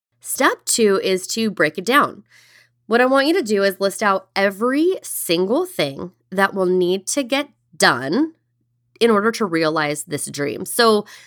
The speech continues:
let's stick with my podcast example. Originally, my list included things like record episodes,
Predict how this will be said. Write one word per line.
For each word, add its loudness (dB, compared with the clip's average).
let's 0
stick -4
with -4
my 2
podcast -8
example. -10
Originally, 2
my 4
list -2
included -4
things -4
like -2
record 0
episodes, -2